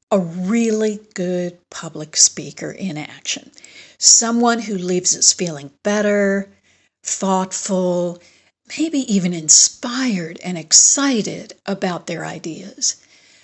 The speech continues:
So I want to dive deeper today into what we're actually seeing and reacting to when that happens, what it means to be a good, hopefully even a great public speaker. And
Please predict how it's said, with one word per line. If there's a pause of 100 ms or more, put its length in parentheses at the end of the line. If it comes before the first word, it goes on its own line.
(140)
So
I
want
to
dive
deeper
today
into
what
we're
actually
seeing
and
reacting
to
when
that
happens, (600)
what
it
means
to
be
a (140)
good, (360)
hopefully
even
a (100)
great (140)
public
speaker. (720)
And